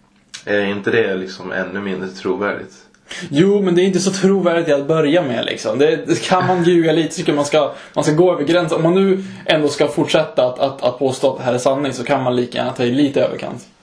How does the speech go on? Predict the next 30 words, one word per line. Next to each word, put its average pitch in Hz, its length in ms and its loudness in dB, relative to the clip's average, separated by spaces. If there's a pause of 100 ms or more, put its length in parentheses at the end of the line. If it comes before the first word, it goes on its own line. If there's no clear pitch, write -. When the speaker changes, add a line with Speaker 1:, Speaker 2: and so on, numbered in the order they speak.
(1900)
Speaker 1:
Kanske, - 380 -2 (120)
kanske. 87 320 -10 (560)
Jag 95 120 0
vet 98 120 0
inte. - 180 -14 (2000)
Men, 117 460 0
ehm, 110 340 0 (800)
sen 120 300 -2
finns 135 300 -2
det 120 60 0
ju, 107 300 2 (180)
det - 360 -4
var 131 120 2
en 127 60 -2
liten 101 240 -4
kul 92 240 -4
grej 92 160 0
som 92 140 -8
jag 95 100 -8
bara 90 140 0
hittade, 95 340 -2
att - 280 -8 (880)
det 98 100 -6
finns 107 360 -4
en, 98 280 0
eh, 90 120 -2
staty 95 600 -4
typ 82 240 -10
i 87 40 -8
Northwest. 98 880 -6